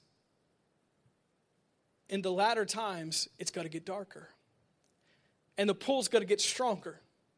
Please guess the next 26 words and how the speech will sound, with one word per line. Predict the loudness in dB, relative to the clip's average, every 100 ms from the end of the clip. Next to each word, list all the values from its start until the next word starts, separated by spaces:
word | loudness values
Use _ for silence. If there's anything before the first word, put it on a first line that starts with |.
| _ -6
In | 0
Timothy, | 4 4 4 2
it | 2
says | 2 2
that | 0
some | 2 2 2
will | 0
depart | 0 -4 0 0 0
from | -6 -6
the | -6
faith | -6 -6 -4 -6 -10 -20 _ _ _ _ _ _ _ _ -20 -20 _ _ _ _ _ _ _ _ _ _
because | -8 0 2 2 0 -2 -6 _ _ _ _ _ _ -10
of | -6
that | -6 -6
pull. | -6 -8 -10 -18 _ _ _ _ _ -2
Now, | 2
people | 4 4 6
that | 8
were | 8 6 4 -14 _ _ _ 4
committed | 8 8 8 6 2 -2 _ _ _ _ _ _ _ _ _ _
and | -2 4
praying | 8 8 8 2 -2 -14 _ _ _ _ _ 4
and | 8
in | 10
their | 10
Bibles | 12 10 8 4 -2 -2 -4